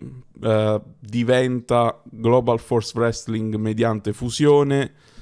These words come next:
poi diventa Impact, e lì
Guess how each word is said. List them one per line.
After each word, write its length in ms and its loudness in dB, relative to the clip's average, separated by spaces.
poi 200 4
diventa 440 0
Impact, 880 0
e 160 4
lì 420 0